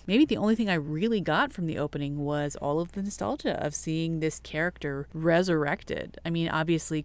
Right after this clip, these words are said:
Harrison Ford's playing the same character, but to see him in his youthful glory, even if it was, even if it was kind of Uncanny Valley-y,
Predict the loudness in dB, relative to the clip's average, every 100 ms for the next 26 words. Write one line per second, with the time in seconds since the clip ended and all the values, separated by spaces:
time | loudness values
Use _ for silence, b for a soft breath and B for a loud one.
0 | -4 0 0 0 -2 2 2 2 -2 -2
1 | 0 0 -2 -2 0 0 0 2 2 2
2 | 0 -2 -2 -4 -2 2 2 2 0 0
3 | 0 0 2 0 -4 -6 0 4 4 4
4 | 2 -2 -4 -10 -20 -12 0 4 4 4
5 | 2 2 0 0 2 4 4 2 0 0
6 | 0 -2 -2 2 2 2 -6 -6 0 2
7 | 2 0 0 0 0 -2 -4 -4 -6 -4
8 | -4 -4 -2 -2 -2 -4 -2 -2 0